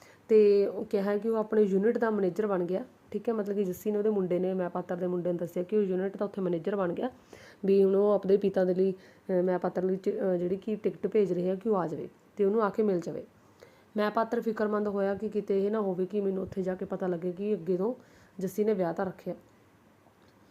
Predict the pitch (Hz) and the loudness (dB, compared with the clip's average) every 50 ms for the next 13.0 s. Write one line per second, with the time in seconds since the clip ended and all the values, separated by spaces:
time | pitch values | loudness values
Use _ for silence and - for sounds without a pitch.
0 | _ _ _ _ _ - _ _ _ - _ - - - _ - 226 226 226 233 | _ _ _ _ _ -20 _ _ _ -20 _ -20 -20 -20 _ -2 0 0 0 0
1 | 233 - 240 233 247 233 240 233 233 - 240 240 233 233 233 233 - - 233 226 | 2 6 6 8 8 6 4 0 2 2 4 4 4 2 0 -4 0 0 0 0
2 | 226 226 226 214 208 190 190 185 202 190 - 208 202 196 202 196 202 208 240 220 | 2 0 0 2 2 0 2 0 -2 -2 0 -2 0 0 0 0 0 -2 -4 -2
3 | - 226 202 208 202 202 - 190 185 185 185 185 185 185 180 165 - - _ _ | 0 2 2 2 0 -2 -2 -2 0 0 0 0 0 0 -2 -4 -8 -16 _ _
4 | _ - - - - - - - - - - - - - 196 202 208 226 214 - | _ -20 -20 -20 -20 -20 -20 -20 -20 -20 -20 -20 -12 2 4 6 6 6 4 0
5 | 220 202 202 208 208 - - 214 226 220 214 196 196 - - 202 180 202 196 196 | 0 0 0 -2 -2 -2 -2 -2 0 0 0 0 0 0 -4 -4 -2 -2 -2 -2
6 | 190 190 180 185 180 170 - 202 220 220 214 - 233 220 214 202 202 196 202 202 | -4 -4 -4 -4 -4 -2 -2 -2 -2 -2 0 0 0 2 2 0 0 0 0 -2
7 | 202 - - 202 208 208 214 214 214 - - _ _ - _ - - - - - | -2 0 -2 -2 -2 -2 -6 -8 -10 -16 -20 _ _ -20 _ -20 -20 -20 -20 -20
8 | - - - - - _ - - - - - - - - - - - - _ - | -20 -20 -20 -20 -20 _ -20 -20 -20 -20 -20 -20 -20 -20 -20 -20 -20 -20 _ -20
9 | - - - - - - - - - - - 269 262 254 254 254 254 - 254 247 | -20 -20 -20 -20 -20 -20 -20 -20 -16 0 4 4 4 4 4 0 2 2 4 4
10 | 247 247 247 254 233 233 226 240 233 - 285 247 220 202 202 208 220 214 208 - | 4 4 2 4 4 4 4 4 2 2 2 2 2 2 2 0 -2 -4 -2 -2
11 | 214 214 226 226 226 - 214 214 214 - 226 214 202 196 208 208 208 214 226 214 | -2 -2 -2 -2 0 0 0 0 0 0 0 0 2 2 2 2 2 2 0 -2
12 | 220 - 233 208 202 220 226 240 226 - - 247 226 226 220 214 202 180 175 180 | -2 -4 -4 -4 -2 -4 -6 -6 -8 -6 -2 0 0 0 0 0 0 -2 -2 -4